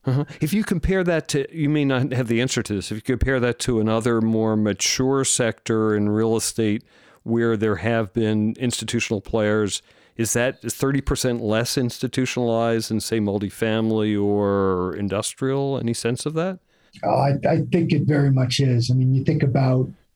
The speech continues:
Speaker 2: malls, right?
Speaker 1: Well, that,
Speaker 2: And,
Speaker 1: yes.
Speaker 2: uh, it's changed a lot, but all the malls are owned by a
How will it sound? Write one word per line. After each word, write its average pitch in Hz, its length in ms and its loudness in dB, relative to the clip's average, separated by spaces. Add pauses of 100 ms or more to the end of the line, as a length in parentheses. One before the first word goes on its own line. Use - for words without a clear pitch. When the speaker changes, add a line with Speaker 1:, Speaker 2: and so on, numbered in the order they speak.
(100)
Speaker 2:
malls, 147 680 0 (460)
right? 135 260 2 (140)
Speaker 1:
Well, 110 100 2
that, 98 140 2
Speaker 2:
And, 117 160 2
Speaker 1:
yes. 110 60 0
Speaker 2:
uh, - 140 -2 (100)
it's 127 200 0
changed 165 280 2
a - 20 4
lot, 120 140 0
but - 120 0 (240)
all 160 180 2
the 170 100 2
malls 147 360 2
are 127 140 2
owned 135 160 2
by 131 180 2
a 127 80 2